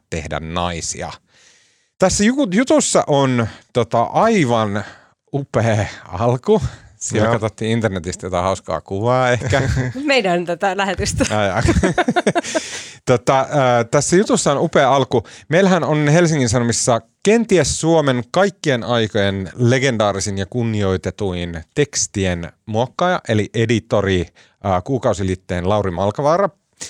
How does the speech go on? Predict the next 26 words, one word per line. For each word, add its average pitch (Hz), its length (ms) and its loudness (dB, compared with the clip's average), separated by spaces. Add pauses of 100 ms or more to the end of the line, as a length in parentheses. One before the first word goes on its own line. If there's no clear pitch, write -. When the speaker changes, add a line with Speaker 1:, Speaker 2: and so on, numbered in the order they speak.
(160)
Speaker 1:
Hän, 107 300 -4
häntä 113 220 -2
pidetään 113 380 0
siis 160 280 -2 (280)
yleisesti 120 440 -2
ottaen 90 520 -6
kenties 87 380 -8
nerokkaimpana. 82 720 -10 (800)
Ei 104 120 0
ainoastaan 117 400 2
editorina, 107 480 0
vaan 101 160 0
journalistina, 92 720 -2
joka 87 160 -8
on 90 80 -8
elänyt 87 380 -8
Suomessa. - 400 -14 (720)
Ja 135 80 2
hän 226 200 2
on 175 60 2
pitänyt 170 280 0
meille 151 180 4
Helsingin 143 340 2
Sanomissa 110 320 -2
koulutuksia, 117 720 0 (260)
ja 110 240 0